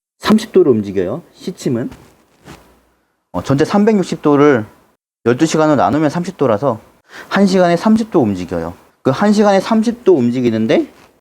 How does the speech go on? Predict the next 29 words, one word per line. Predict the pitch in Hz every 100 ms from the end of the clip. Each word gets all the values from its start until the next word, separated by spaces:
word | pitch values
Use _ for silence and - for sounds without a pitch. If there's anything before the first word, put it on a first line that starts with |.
| _ -
한 | 165
시간에 | 175 170 151
삼십 | 175 175
도를 | 170 151
움직이는데 | 110 104 107 98 98 135 180
이게 | 95 104 120 104
이제 | 95 101 95 92 _ _ _ _ _ -
육십 | 107 - 120
분 | 123 117
동안의 | 113 113 98 101 127 151
X, | 90 95 - 104 92 -
요렇게 | 104 107 - 104 104 - _ _ _ _ _ _ _ _
일단 | 95 117
한 | 123 147
시간 | 156 131
동안 | 127 156 165 - _ - -
몇 | 98 92 -
분일 | 135 110 90
때, | - 208 - _ _ _
어, | - 82
그 | -
삼십 | - 196 208
도 | -
안에서 | 92 131 175
몇 | 107 98
분 | 151 135 117
움직이는지를 | - 107 113 131 123 107 107 107 107 110 92
요렇게 | 98 110 120
설명합니다. | 131 127 113 95 80 82 151